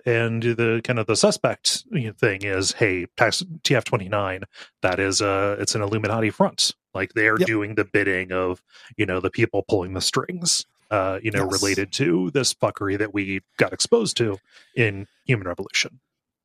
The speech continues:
Speaker 2: And a big part of kind of your, your choice in this is deciding who's culpable, like, who knows.
Speaker 1: Yes.
Speaker 2: Uh, and I really like how that articulates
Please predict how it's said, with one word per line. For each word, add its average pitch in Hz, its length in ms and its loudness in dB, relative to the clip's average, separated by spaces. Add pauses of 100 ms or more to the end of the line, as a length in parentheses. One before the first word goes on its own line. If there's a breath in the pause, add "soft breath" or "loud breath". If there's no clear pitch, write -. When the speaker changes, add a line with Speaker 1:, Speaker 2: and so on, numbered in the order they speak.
Speaker 2:
And 190 100 4
a 175 60 6
big 190 200 4
part 185 240 2
of 151 460 2
kind 156 240 2
of 135 120 2
your, 131 220 2
your 151 160 -2
choice 285 300 2
in 170 60 2
this 147 180 0
is 143 220 2
deciding 151 480 2
who's 147 220 2
culpable, 135 520 0
like, 127 160 -4
who 151 140 0
knows. - 600 -6 (180)
Speaker 1:
Yes. - 160 -8
Speaker 2:
Uh, 131 240 0
and 151 100 2
I 151 40 4
really 165 280 4
like 156 160 2
how 147 180 2
that 135 200 -2
articulates 135 720 -6